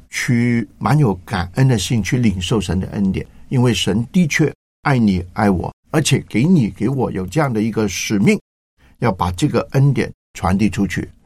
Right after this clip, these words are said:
就算那些人反对神，就算那些人不愿意承认神的恩典，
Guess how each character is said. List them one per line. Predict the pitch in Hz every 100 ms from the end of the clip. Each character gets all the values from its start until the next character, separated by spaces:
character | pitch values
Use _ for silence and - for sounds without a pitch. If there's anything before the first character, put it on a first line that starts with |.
| _ _ _ _
就 | - 269 170
算 | - 143
那 | 117
些 | 98 110
人 | 95 90 98 _ - - -
反 | 110
对 | 98 113
神， | - 82 - _ _
就 | 233
算 | 185 170 135
那 | 120
些 | 98 101
人 | 95 92 - _ -
不 | 147
愿 | 147 151 127
意 | 110
承 | - 107
认 | 107 98 _ _ _
神 | - - 101 110
的 | 104
恩 | 104 107
典， | 87